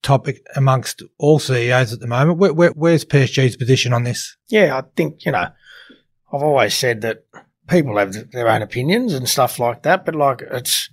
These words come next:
Speaker 2: to me, the vaccinations isn't about yourself. It's about getting vaccinated s-, so you don't pass it on to someone, one, one of the elderly or, or vulnerable people, that if they get it from you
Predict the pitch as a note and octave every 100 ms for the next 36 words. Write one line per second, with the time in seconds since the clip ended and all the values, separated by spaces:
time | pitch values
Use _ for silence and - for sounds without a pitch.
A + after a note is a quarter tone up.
0 | _ _ - D3+ D3+ D#3+ C#3+ B2 - _
1 | _ _ _ _ _ C3+ E3 D3+ - C3+
2 | C3+ C3+ - A2 A#2 C#3 B2 A#2 A2 A2+
3 | - F#2+ - F#2+ F#2+ - - - _ _
4 | - B2 B2 B2 A2 G#2+ - - _ _
5 | - _ _ _ - C3+ B2 A#2 A#2+ -
6 | C3 A2+ A2+ A2 A2+ - - - _ _
7 | - - C3+ B2+ C3 B2 A#2 - C3 B2
8 | A2+ B2+ C3 B2 - C3+ B2+ C3+ B2 B2
9 | B2+ - _ _ _ - B2+ A#2+ A#2 B2+
10 | C#3 C3 C3+ C#3+ B2+ B2 A#2+ A#2+ A2 _
11 | _ _ - C3 C3 B2 A#2 A2+ B2 D3+
12 | D#3 G2+ C3+ E3+ B2+ - _ _ - C3
13 | - B2 A#2+ D#3 E3+ - A2+ F#2 G2 E3+
14 | G3+ -